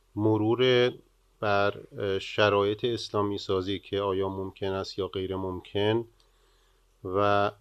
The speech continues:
تحریر محل نزاع و مروری بر نظریه همروی و بحث اسلامی سازی از نظریه همروی خواهیم داشت و بنابراین،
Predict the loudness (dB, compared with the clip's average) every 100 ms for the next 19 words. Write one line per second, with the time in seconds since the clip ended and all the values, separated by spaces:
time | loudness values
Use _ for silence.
0 | _ -10 0 0 0 0 2 2 0 0
1 | -2 -2 -2 -2 -2 0 0 0 _ _
2 | _ -8 -6 -4 -2 -2 -2 -2 0 0
3 | 2 0 -2 -6 -4 0 2 2 0 -2
4 | -6 -6 -6 -6 -4 -4 -4 -4 -4 -2
5 | -2 -2 -4 -8 _ _ -6 -6 -6 -10
6 | -10 -6 -4 -4 -4 -4 -4 -4 -4 -4
7 | -4 -4 -8 -10 -8 -6 -4 -2 -2 -4
8 | -6 -8 -8 -16 _ _ _ -18 -2 2
9 | 2 2 2 2 0 -4 -14 -2 0 2
10 | 0 2 2 2 2 0 -2